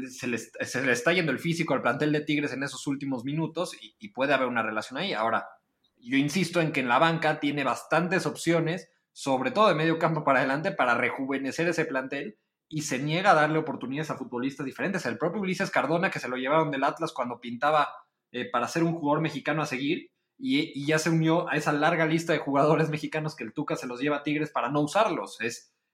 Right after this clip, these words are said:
es, es increíble que uno voltea a la banca de Tigres y ve la cantidad de talento desperdiciado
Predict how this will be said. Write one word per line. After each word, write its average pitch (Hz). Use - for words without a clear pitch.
es, 143
es 143
increíble 165
que 165
uno 160
voltea 143
a -
la 151
banca 143
de -
Tigres 139
y 110
ve 131
la 113
cantidad 123
de 156
talento 151
desperdiciado 139